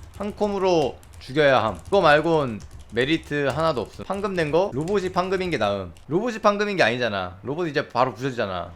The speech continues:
판금 패치인데 로봇은 가죽 패치로 바뀌어서 망함. 판금 패치 해준 다음에 로봇도 판금이었거든. 저 합판 판금으로 로봇 만들었는데 이제는 겉표지만 그냥 판금이고 안에는 가죽이야, 로봇이. 이제 그냥 부서져, 그냥. 그래서 이 티어.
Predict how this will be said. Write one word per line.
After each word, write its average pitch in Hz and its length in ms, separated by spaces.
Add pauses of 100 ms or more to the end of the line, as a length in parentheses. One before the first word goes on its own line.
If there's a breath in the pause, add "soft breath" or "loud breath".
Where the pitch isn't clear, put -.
판금 240 540
패치인데 233 960
로봇은 226 680 (100)
가죽 185 340
패치로 220 760 (140)
바뀌어서 170 560
망함. 127 380
판금 285 460
패치 339 240
해준 254 300
다음에 208 400
로봇도 233 380
판금이었거든. 175 1300
저 190 80
합판 247 480
판금으로 277 520
로봇 190 240
만들었는데 185 440
이제는 175 260
겉표지만 285 840
그냥 214 220
판금이고 247 540
안에는 190 380
가죽이야, 139 640
로봇이. 123 680
이제 190 140
그냥 196 220
부서져, 160 360
그냥. 110 420 (140)
그래서 214 300
이 175 180
티어. 139 320